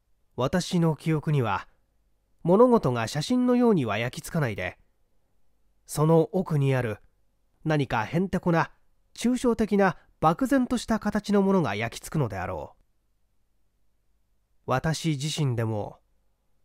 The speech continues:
空気男というあだ名は、なかなかふさわしいと思っているくらいだ。喜びも悲しみも恨みも忘れてしまうことが早かった。そのために、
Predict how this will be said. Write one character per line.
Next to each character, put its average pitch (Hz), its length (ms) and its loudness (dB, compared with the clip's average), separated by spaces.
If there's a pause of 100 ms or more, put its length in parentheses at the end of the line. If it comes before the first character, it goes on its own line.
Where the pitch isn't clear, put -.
(560)
空 165 260 0
気 170 200 -4
男 160 340 -2
と 127 140 -4
い 120 120 -4
う 120 120 -2
あ 113 60 -4
だ 120 100 -4
名 117 120 -2
は、 117 280 -4 (520)
な 104 120 -10
か 120 120 -6
な 127 120 -2
か 131 160 -2
ふ - 100 -10
さ 156 160 -2
わ 165 120 2
し 190 200 -2
い 170 40 -2
と 147 120 0
思 113 140 -4
っ - 40 -20
て 110 160 -10
い 98 40 -8
る 92 100 -10
く - 120 -12
ら 90 100 -8
い - 20 -12
だ。 65 240 -12 (2000)
喜 120 100 -4 (320)
び 135 160 -2
も 131 280 0 (180)
悲 143 180 0
し 151 180 -4
み 143 140 2
も 139 380 0
恨 151 240 -2
み 170 120 2
も 120 300 -4 (540)
忘 123 240 -4
れ 156 80 -2
て 170 120 -4
し - 120 -6
ま 165 120 2
う 165 80 2
こ 170 120 -4
と 170 100 0
が 147 120 -2
早 151 220 -4
か 113 100 -8
っ - 100 -16
た。 - 240 -8 (1900)
そ 160 140 0
の 170 100 4
た 175 100 0
め 165 120 4
に、 131 200 -2